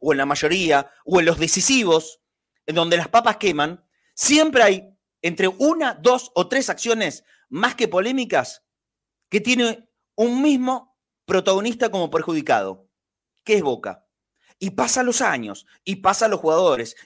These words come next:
y pasa los técnicos, y pasa los dirigentes. Lo único que queda es el club. El único club que ha sido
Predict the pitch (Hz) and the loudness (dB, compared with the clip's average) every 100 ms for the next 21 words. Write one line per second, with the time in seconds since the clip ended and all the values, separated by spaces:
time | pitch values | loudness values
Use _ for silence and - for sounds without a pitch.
0 | - 165 170 156 135 - 233 147 135 127 | -16 -12 -8 -6 -6 -2 -4 -2 -8 -10
1 | - 190 226 226 180 151 147 135 98 95 | -10 -6 -4 -2 -4 -4 -4 -6 -6 -14
2 | - - _ _ 147 185 294 349 277 208 | -16 -20 _ _ -2 0 2 0 0 -2
3 | 208 165 143 185 - _ _ _ _ _ | -2 0 0 0 -6 _ _ _ _ _
4 | _ 190 214 214 185 107 _ _ _ _ | _ -2 -2 -2 -4 -4 _ _ _ _
5 | _ _ - 190 277 359 294 220 220 262 | _ _ -2 0 2 2 0 -2 -2 -4
6 | 262 _ _ _ _ - 180 - 220 233 | -6 _ _ _ _ -2 -2 0 0 0
7 | 226 | -2